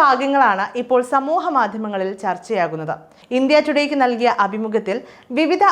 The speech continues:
അഭിനേതാക്കളിലെ ഏറ്റവും പ്രിയപ്പെട്ട കാര്യത്തെക്കുറിച്ച് പറയാനുള്ള ചോദ്യമുണ്ടായിരുന്നു. മമ്മൂട്ടി, മോഹൻലാൽ, ഷാരൂഖ് ഖാൻ, ഹൃതിക് റോഷൻ എന്നിവരെക്കുറിച്ചാണ് അവതാരക ചോദിച്ചത്. ഇതിൽ ഹൃതിക് റോഷനെ കുറിച്ച്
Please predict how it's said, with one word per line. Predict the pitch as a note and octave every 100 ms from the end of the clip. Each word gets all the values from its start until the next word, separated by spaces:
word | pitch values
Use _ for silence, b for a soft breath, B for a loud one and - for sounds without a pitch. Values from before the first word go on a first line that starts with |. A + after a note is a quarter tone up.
| B3+
അഭിനേതാക്കളിലെ | A3+ B3 C#4 C#4 C#4 C#4 B3+ A#3 A#3+ A#3 C#4
ഏറ്റവും | D4+ - G4+ E4
പ്രിയപ്പെട്ട | C#4+ B3+ B3+ B3 B3+
കാര്യത്തെക്കുറിച്ച് | A3 G3 G#3 B3 A3 A#3 A3 B3
പറയാനുള്ള | F#3+ F#3+ G#3 G#3+ G3 G3
ചോദ്യമുണ്ടായിരുന്നു. | G3 F#3 G3 D#3+ D3 C#3+ D#3+ - _ B B B D4+
മമ്മൂട്ടി, | E4+ F4+ F#4+ F#4+ D#4 B3
മോഹൻലാൽ, | B3 B3+ C4 B3+ A#3 A#3
ഷാരൂഖ് | - G#3+ G3+ A3 A3+
ഖാൻ, | G#3 -
ഹൃതിക് | A3 G#3 A#3 A3
റോഷൻ | G#3 G#3 F3 - G3
എന്നിവരെക്കുറിച്ചാണ് | G#3 A3 A3+ A3+ A3 A3 F#3 D#3+ B3 B B B E4
അവതാരക | F4+ F#4 E4+ B3+ G3+
ചോദിച്ചത്. | E3+ E3 E3+ D#3 - B B B -
ഇതിൽ | G4 F#4
ഹൃതിക് | E4 E4 G4+ G4
റോഷനെ | G4 F#4+ F#4 F#4
കുറിച്ച് | D4+ C4+ C#4